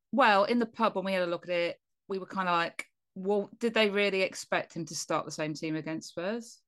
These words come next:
Really?" Um, I mean, I was quite happy, to be honest. I,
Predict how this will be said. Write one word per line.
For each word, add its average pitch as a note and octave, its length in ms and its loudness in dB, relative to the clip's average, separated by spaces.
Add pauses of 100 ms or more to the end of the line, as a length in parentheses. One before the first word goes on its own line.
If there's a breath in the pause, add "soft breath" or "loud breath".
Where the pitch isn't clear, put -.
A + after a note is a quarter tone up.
Really?" B3 460 -8 (680)
Um, E3+ 460 -6 (500)
I C5 180 -2
mean, A#3 100 0
I B3 80 4
was A#3+ 140 -2
quite - 200 -2
happy, G#3+ 300 -8
to - 100 -12
be C#3+ 100 -4
honest. D#3 520 -6
I, - 160 0